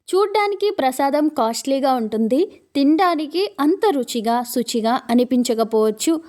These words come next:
ఇది నా అభిప్రాయం. మరొక్క విషయం, ఇక్కడ ప్రసాదం దగ్గరైనా, దర్శనం టికెట్ కోసమైనా ఫోన్ పేలు, ఆన్‌లైన్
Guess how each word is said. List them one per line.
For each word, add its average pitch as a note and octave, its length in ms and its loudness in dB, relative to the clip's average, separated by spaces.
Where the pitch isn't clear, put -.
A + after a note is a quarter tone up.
ఇది E4 220 2
నా A#3 180 2
అభిప్రాయం. A3 640 -2
మరొక్క D#4+ 380 2
విషయం, A3 280 -2
ఇక్కడ E4+ 260 0
ప్రసాదం D4+ 640 0
దగ్గరైనా, C#4+ 540 0
దర్శనం B3 540 0
టికెట్ C4 380 -2
కోసమైనా C#4 640 0
ఫోన్ F#4 340 2
పేలు, E4+ 260 0
ఆన్‌లైన్ C#4 440 -2